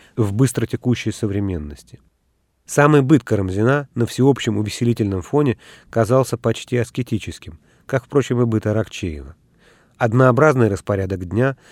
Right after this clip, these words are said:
всецело подчиненный титаническому труду, скромная пища, не мешающая здоровью, подчеркнутая мудрость и неотмерность суждений, как бы окутанных дымкой вечности. Но Александр Павлович философом не был.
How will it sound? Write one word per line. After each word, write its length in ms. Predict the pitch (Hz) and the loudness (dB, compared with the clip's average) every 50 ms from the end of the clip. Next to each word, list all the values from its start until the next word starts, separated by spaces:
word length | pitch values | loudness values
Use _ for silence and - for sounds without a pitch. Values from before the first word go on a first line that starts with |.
| - - _ _ | -20 -20 _ _
всецело 440 | - - 135 123 - - 135 127 123 | -4 -2 -2 0 2 2 2 2 2
подчиненный 560 | - - - - - 120 120 120 117 117 110 | 0 -4 -4 -2 0 2 2 4 2 2 0
титаническому 680 | - - - 117 117 117 107 - 110 - - 107 110 107 | -2 -2 -2 0 0 0 -2 -4 -8 -8 -4 -4 -4 -4
труду, 380 | - 110 107 104 104 101 98 - _ _ _ | -4 -4 -6 -6 -6 -8 -10 -12 _ _ _
скромная 460 | - - - 156 160 156 131 104 87 | -18 0 2 4 4 4 4 2 0
пища, 340 | - - 131 127 - - 131 | -2 -6 -8 -8 -6 -4 -4
не 120 | 127 123 | -2 0
мешающая 560 | 127 120 - - 127 120 120 110 - - 120 | -2 -2 -2 -2 0 0 -2 -2 -2 -4 -4
здоровью, 560 | 101 98 113 117 110 110 110 101 98 101 92 - _ - - - - - _ _ | -4 -2 0 0 2 2 0 0 -2 -6 -8 -10 _ -20 -20 -20 -20 -20 _ _
подчеркнутая 640 | 139 127 - - 185 175 139 143 117 - 117 110 | 2 2 2 2 0 2 2 2 0 2 2 2
мудрость 420 | 107 123 151 165 147 139 120 - _ - - - _ | 4 4 4 4 4 2 0 0 _ -16 -20 -8 _
и 60 | 147 | 0
неотмерность 760 | 139 135 135 123 - - 135 139 143 131 127 127 117 - - | 4 4 4 4 4 2 4 4 4 4 4 2 2 0 -2
суждений, 640 | - 113 107 110 104 95 95 90 82 78 78 69 - _ _ _ _ | -4 -4 -4 -4 -6 -6 -6 -6 -6 -8 -10 -12 -16 _ _ _ _
как 200 | - 110 104 95 | -6 -6 -4 -4
бы 100 | 92 98 | -4 -4
окутанных 560 | 90 - - - 139 131 - 117 113 113 101 | -6 -6 -4 -4 -4 -2 -2 -2 -2 -4 -4
дымкой 440 | 85 85 95 92 82 76 - 101 92 | -4 -4 -4 -4 -4 -6 -6 -6 -6
вечности. 600 | 87 85 80 - - - 78 78 - - - 113 - _ _ _ _ _ _ _ _ _ _ _ _ _ _ _ _ _ _ _ _ _ _ _ _ _ _ _ _ _ _ _ _ - | -4 -6 -8 -10 -12 -18 -20 -20 -20 -20 -20 -20 -20 _ _ _ _ _ _ _ _ _ _ _ _ _ _ _ _ _ _ _ _ _ _ _ _ _ _ _ _ _ _ _ _ -2
Но 140 | 113 131 | 2 2
Александр 480 | 139 151 143 - - 202 202 180 151 - | 4 4 2 2 2 2 4 2 0 0
Павлович 460 | - 160 170 165 160 156 143 127 - | 2 4 4 4 4 2 0 -2 -2
философом 580 | - - 120 123 131 120 - 123 - - 117 107 | -2 -2 0 0 0 -2 -4 -8 -6 -6 -4 -4
не 120 | 101 92 80 | -4 -4 -6
был. 180 | 76 78 80 | -8 -10 -12